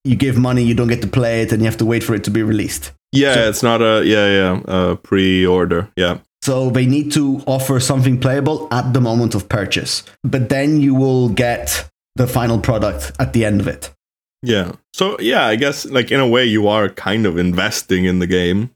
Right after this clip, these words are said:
Speaker 2: and
Speaker 1: Yeah, but there is a
Speaker 2: hoping
Speaker 1: playable
Speaker 2: for its
Speaker 1: product
Speaker 2: full
Speaker 1: the moment you
Speaker 2: Yeah.
Speaker 1: buy it.
Speaker 2: Yeah,
Speaker 1: Uh,
Speaker 2: yeah.
Speaker 1: but they
Speaker 2: Okay,
Speaker 1: make it,
Speaker 2: got it.
Speaker 1: but they make it sure that, you know, the experience might change.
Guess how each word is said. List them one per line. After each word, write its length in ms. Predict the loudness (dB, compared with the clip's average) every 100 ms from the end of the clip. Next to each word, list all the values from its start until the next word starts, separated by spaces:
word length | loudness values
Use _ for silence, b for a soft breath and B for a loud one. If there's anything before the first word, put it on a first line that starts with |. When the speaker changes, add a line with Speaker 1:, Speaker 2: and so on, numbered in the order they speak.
| _
Speaker 2:
and 460 | -16 -14 -12 -12 -14 _ _ _ _ -8
Speaker 1:
Yeah, 140 | -6
but 200 | -4 -4 -2
there 120 | -2
is 120 | 0
a 60 | 0
Speaker 2:
hoping 180 | 0 0
Speaker 1:
playable 180 | 0
Speaker 2:
for 140 | 2 2
its 80 | 2
Speaker 1:
product 140 | 0 -2
Speaker 2:
full 220 | -2 -2
Speaker 1:
the 100 | 0
moment 380 | 0 0 0 0
you 60 | 2
Speaker 2:
Yeah. 140 | 2
Speaker 1:
buy 120 | 0 -4
it. 280 | -8 -12 -18 _ _ _ 0
Speaker 2:
Yeah, 120 | 2
Speaker 1:
Uh, 20 | 2
Speaker 2:
yeah. 100 | 0
Speaker 1:
but 180 | -2 -2
they 100 | 0
Speaker 2:
Okay, 140 | 2 0
Speaker 1:
make 180 | -2 0
it, 20 |
Speaker 2:
got 180 | 0 0
it. 80 |
Speaker 1:
but 140 | -2 -2
they 80 | -2
make 200 | -2 -2
it 220 | -6 -8
sure 500 | -8 -4 -2 -2 -2
that, 280 | -4 -4 -4
you 60 | -2
know, 160 | -2
the 140 | -2 -2
experience 560 | -2 -2 -2 0 -2
might 260 | -2 -2 -4
change. 480 | -4 -4 -6 -12